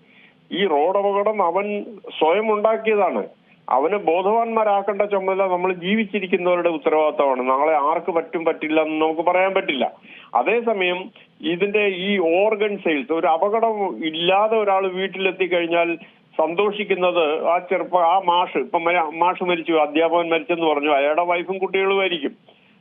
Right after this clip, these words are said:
ഏഹ്, സന്തോഷിക്കുന്നത്, ഏറ്റവും സന്തോഷിക്കുന്നത് അച്ഛൻ പോയിട്ട് വന്നു. അതേസമയം ആൾക്കൊരു അപകടം പറ്റിക്കഴിഞ്ഞാൽ സന്തോഷിക്കുന്ന ഒരു ഗ്രൂപ്പുണ്ട്. ആരാണ്? ഈ റോഡ് അപകട കേസുകൾ വാദിക്കുന്ന അഡ്വക്കേറ്റ്സ്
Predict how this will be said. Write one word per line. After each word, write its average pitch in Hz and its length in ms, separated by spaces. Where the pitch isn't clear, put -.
ഏഹ്, 156 80
സന്തോഷിക്കുന്നത്, 165 640
ഏറ്റവും 196 280
സന്തോഷിക്കുന്നത് 165 600
അച്ഛൻ 156 260
പോയിട്ട് 143 260
വന്നു. 117 380
അതേസമയം 220 720
ആൾക്കൊരു 240 360
അപകടം 208 420
പറ്റിക്കഴിഞ്ഞാൽ 180 520
സന്തോഷിക്കുന്ന 202 960
ഒരു 196 440
ഗ്രൂപ്പുണ്ട്. 175 600
ആരാണ്? 170 720
ഈ 147 440
റോഡ് 139 360
അപകട 175 300
കേസുകൾ 175 580
വാദിക്കുന്ന 160 460
അഡ്വക്കേറ്റ്സ് 147 680